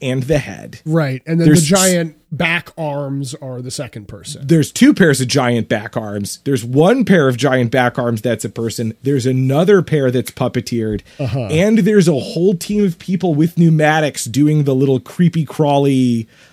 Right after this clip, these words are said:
Speaker 1: like, the side head feelers.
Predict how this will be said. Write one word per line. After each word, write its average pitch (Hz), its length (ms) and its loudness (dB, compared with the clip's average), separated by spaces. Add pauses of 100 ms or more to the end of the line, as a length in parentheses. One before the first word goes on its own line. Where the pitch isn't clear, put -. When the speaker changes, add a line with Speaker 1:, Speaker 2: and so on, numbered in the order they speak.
(120)
Speaker 1:
like, 135 300 2
the 127 100 0
side 139 580 0
head 101 520 -2
feelers. 104 880 -4